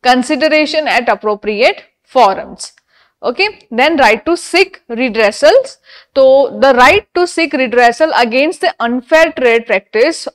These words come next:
or restrictive trade practice or sur-, uh,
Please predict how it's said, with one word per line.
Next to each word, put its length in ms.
or 120
restrictive 840
trade 240
practice 520
or 180
sur-, 260
uh, 340